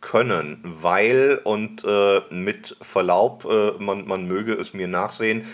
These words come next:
weil ich mir ziemlich sicher, sicher bin, dass Akiva Goldsman da, pardon, äh, einer abgeht, weil er es machen kann.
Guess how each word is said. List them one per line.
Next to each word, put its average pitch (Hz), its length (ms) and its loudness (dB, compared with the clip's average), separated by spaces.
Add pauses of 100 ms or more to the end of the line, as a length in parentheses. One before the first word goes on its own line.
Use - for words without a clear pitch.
(380)
weil 92 260 0
ich 101 140 -10
mir 98 320 -2
ziemlich 131 440 -4
sicher, 120 300 2
sicher 127 300 -2
bin, 123 180 -4
dass 113 140 0
Akiva 110 380 0
Goldsman 101 520 -2
da, 98 460 0 (180)
pardon, 101 520 2
äh, 90 240 0 (200)
einer 90 280 -2
abgeht, 82 460 -6 (260)
weil 85 220 2
er 78 220 -2
es - 280 -8
machen 82 380 -4 (140)
kann. 73 380 -4